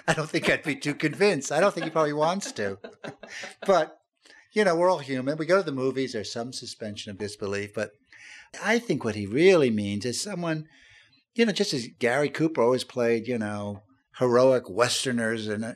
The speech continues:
you know, there'll be an actor or an actress who play lesbians in all their guises and gay men in all their different manifestations, and not, and we can just have a, a,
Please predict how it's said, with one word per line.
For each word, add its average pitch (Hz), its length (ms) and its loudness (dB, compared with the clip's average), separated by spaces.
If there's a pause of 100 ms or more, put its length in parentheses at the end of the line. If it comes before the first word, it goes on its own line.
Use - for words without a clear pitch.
you 151 120 -6
know, 120 140 -4
there'll 127 180 2
be 147 320 -2 (1120)
an 117 140 0
actor 147 420 0
or 135 180 2
an 117 80 -2
actress 123 440 -4
who 147 100 -12
play 131 500 -2 (520)
lesbians 127 680 4
in 113 100 0
all 123 160 0
their 131 160 4
guises 104 560 -2
and 101 140 -6
gay 117 180 2
men 123 240 -2
in 104 140 -6
all 107 240 -4
their 131 260 0
different 107 440 -6
manifestations, 101 1160 -4
and 107 180 -10
not, 110 240 -8 (460)
and 113 100 -6
we 117 80 -4
can 113 140 -4
just 120 220 -4
have 117 260 -4
a, 110 200 -4 (420)
a, 151 340 -8